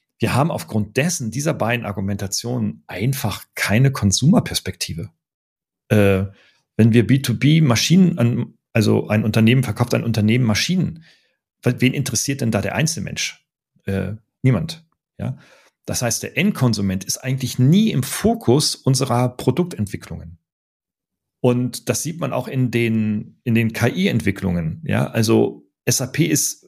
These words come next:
sicherlich ein Vorzeigeunternehmen aus Deutschland im Tech-Bereich, aber die sind auch B two B. Wenn du denen sagst, hey, jetzt brauch doch mal ein Sprachmodell, damit Otto normal Uwe Müller, äh, auf F zwölf drücken kann und damit seine Postkarte ausdrucken kann, dann sagen die irgendwie so, "N-,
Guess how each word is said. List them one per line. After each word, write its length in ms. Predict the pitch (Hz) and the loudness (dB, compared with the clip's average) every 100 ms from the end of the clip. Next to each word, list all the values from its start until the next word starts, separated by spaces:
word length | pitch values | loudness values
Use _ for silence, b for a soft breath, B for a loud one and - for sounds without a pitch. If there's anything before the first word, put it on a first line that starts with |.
| _ | _
sicherlich 420 | 113 123 120 117 101 | -4 0 0 0 -2
ein 300 | 101 98 98 | -2 -2 -4
Vorzeigeunternehmen 880 | - 175 - 151 123 110 101 98 - | -2 0 0 -4 -4 -2 0 0 -2
aus 160 | - | -4
Deutschland 340 | - 95 - 95 | -4 -4 -4 -8
im 60 | |
Tech-Bereich, 720 | - 107 101 87 82 113 - b b b b | -8 -6 -4 -4 -4 -6 -10 b b b b
aber 120 | 113 117 | 2 4
die 60 | |
sind 160 | 113 156 | 4 2
auch 140 | 175 | 0
B 140 | - - | 0 0
two 120 | 85 | -2
B. 300 | 87 110 - b b _ | -6 -8 -12 b b _
Wenn 100 | 113 | 4
du 60 | 120 | 6
denen 120 | 113 | 6
sagst, 460 | 147 156 110 - | 4 2 2 -2
hey, 120 | - 127 | -2 -2
jetzt 140 | - | 0
brauch 160 | 135 131 | -2 0
doch 120 | 127 | 0
mal 80 | 98 | 0
ein 40 | |
Sprachmodell, 640 | - 147 151 143 131 120 | 0 0 2 2 2 2
damit 320 | 107 104 127 | 0 -2 0
Otto 480 | 131 131 135 127 127 | -2 4 4 4 2
normal 540 | 123 113 110 123 143 135 | 2 2 4 2 0 0
Uwe 260 | 147 120 | -2 0
Müller, 920 | 117 120 147 156 160 160 139 127 135 - | 4 4 4 2 0 -2 0 2 0 0
äh, 20 | |
auf 140 | 127 | -2
F 180 | - - | -2 -6
zwölf 240 | - 123 - | -4 -4 -4
drücken 260 | 131 143 | -6 -4
kann 200 | 131 135 | -2 -2
und 80 | 120 | 0
damit 220 | 113 117 | -2 0
seine 160 | 110 107 | -2 -2
Postkarte 440 | 165 - 156 117 | -2 -2 -2 0
ausdrucken 380 | 101 - 92 95 | -2 -4 -4 -6
kann, 180 | 95 110 | -2 0
dann 80 | 110 | 0
sagen 220 | 87 87 | -2 -4
die 60 | |
irgendwie 180 | 95 90 | -4 -2
so, 180 | 95 - | -2 -4
"N-, 220 | 95 92 | -6 -8